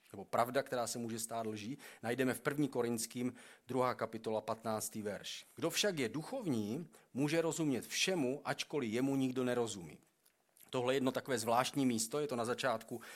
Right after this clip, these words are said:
listu Korinským. Apoštol Pavel tam píše, že ten, kdo poznal Božího ducha, tak ten se nemusí už nic učit, což je super, jako. Ale, eh,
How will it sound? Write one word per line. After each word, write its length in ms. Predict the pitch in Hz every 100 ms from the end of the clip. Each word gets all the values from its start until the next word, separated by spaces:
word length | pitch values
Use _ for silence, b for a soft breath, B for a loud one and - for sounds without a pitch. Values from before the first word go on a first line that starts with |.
| B
listu 280 | 113 123 -
Korinským. 720 | - 117 107 104 - 120 156 165 B B -
Apoštol 400 | 110 127 - 123
Pavel 320 | 120 117 120
tam 180 | 123 113
píše, 400 | 113 113 123 113
že 220 | 113 107
ten, 200 | - 120
kdo 460 | 117 113 110 98 -
poznal 520 | - 127 123 117 113 107
Božího 440 | 113 113 113 113
ducha, 560 | 98 95 131 135 180 175
tak 160 | 98 -
ten 160 | 123
se 120 | 113
nemusí 440 | 123 123 120 - 123
už 140 | 110
nic 200 | 117 113
učit, 560 | - 107 - 151 160 - - - _
což 260 | - 82
je 60 | 87
super, 360 | - - 90 87
jako. 260 | - 135 B B B
Ale, 440 | 123 139 127 175
eh, 400 | 208 - - -